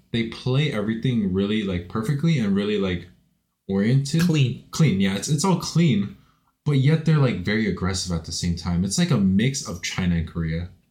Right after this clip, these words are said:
Speaker 2: Yeah, it's, you can see it a lot. And with their A D C, uh, Yutapon.
Speaker 1: Yutapon.
Speaker 2: Yutapon.
Speaker 1: That's how the Western people say it. The,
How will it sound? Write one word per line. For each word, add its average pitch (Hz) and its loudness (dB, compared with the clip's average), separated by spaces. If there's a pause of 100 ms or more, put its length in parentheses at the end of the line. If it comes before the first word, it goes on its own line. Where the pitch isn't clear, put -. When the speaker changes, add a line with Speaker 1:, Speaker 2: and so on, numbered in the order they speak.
(280)
Speaker 2:
Yeah, 143 0
it's, 127 -4
you 139 2
can 165 0
see 202 -2
it 190 0
a 147 -2
lot. 143 -2
And 123 0 (880)
with 139 2
their 135 4
A 123 2
D 147 2
C, 139 0 (460)
uh, 120 -2 (120)
Yutapon. 131 0
Speaker 1:
Yutapon. 90 0
Speaker 2:
Yutapon. 120 -2
Speaker 1:
That's 107 -2
how 113 0
the 92 -2
Western 85 -2
people 82 -8
say 80 -8
it. 87 -8
The, 101 -4